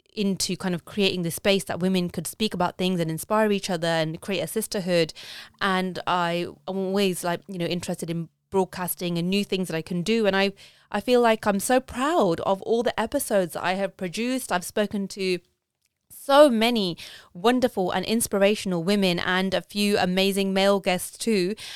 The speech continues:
And I've learnt so much from all of them, and I hope that you have too. So thank you so much for listening and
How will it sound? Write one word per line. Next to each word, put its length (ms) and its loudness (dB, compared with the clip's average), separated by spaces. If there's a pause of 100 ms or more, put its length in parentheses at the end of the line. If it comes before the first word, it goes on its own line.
(140)
And 180 2
I've 180 2 (100)
learnt 300 0
so 200 4
much 280 0
from 200 0
all 220 2
of 120 0
them, 220 0
and 80 2
I 100 2
hope 200 -2
that 200 -2
you 160 0
have 300 -2
too. 320 0
So 140 0
thank 340 -2
you 60 -6
so 180 -2
much 220 -2
for 140 -4
listening 560 -2
and 240 0